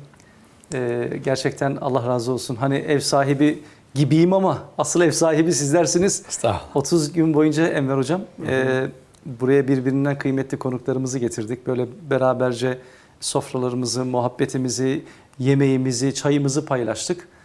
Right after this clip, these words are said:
Speaker 1: E, dolayısıyla böyle bir mekanda ağırladık. Bu mekanın da sahibi sevgili başkanımız.
Speaker 2: Estağfurullah.
Speaker 1: Ben, e, ekibim adına gerçekten Diyanet T V olarak da sizlere çok çok teşekkür ediyoruz öncelikle.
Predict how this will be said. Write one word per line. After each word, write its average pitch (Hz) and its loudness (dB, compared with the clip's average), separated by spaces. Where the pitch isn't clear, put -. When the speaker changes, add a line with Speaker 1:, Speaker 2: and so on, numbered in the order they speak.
Speaker 1:
E, 151 -2
dolayısıyla 151 2
böyle 156 4
bir 156 4
mekanda 151 0
ağırladık. 131 0
Bu 156 4
mekanın 160 2
da 156 4
sahibi 160 2
sevgili 147 2
başkanımız. 151 0
Speaker 2:
Estağfurullah. - 0
Speaker 1:
Ben, 160 -4
e, 143 -4
ekibim 151 2
adına 120 0
gerçekten 143 0
Diyanet 135 0
T 131 0
V 131 0
olarak 120 -2
da 139 -2
sizlere 131 -4
çok - -6
çok - -8
teşekkür 127 -6
ediyoruz 117 -4
öncelikle. 117 -4